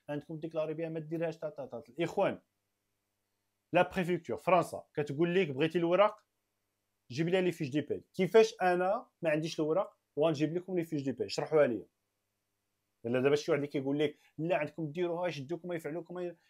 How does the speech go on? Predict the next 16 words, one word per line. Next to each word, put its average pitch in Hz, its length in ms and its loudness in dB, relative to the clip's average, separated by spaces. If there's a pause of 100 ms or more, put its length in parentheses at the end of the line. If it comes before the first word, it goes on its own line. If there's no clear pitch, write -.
(140)
كيفاش 190 800 2 (360)
انا 160 500 2
غنديكلاري؟ 151 840 0 (260)
كيفاش 180 460 0
انا 185 200 0
غنجيب 156 280 -2
لي 156 80 -2
فيش 127 220 -8
دي 135 80 -4
باي؟ 220 180 0
حيت 170 240 -6
انا 170 260 0
في، - 180 -20 (240)
في - 140 -18
ثلاث 190 160 2
سنين 240 460 0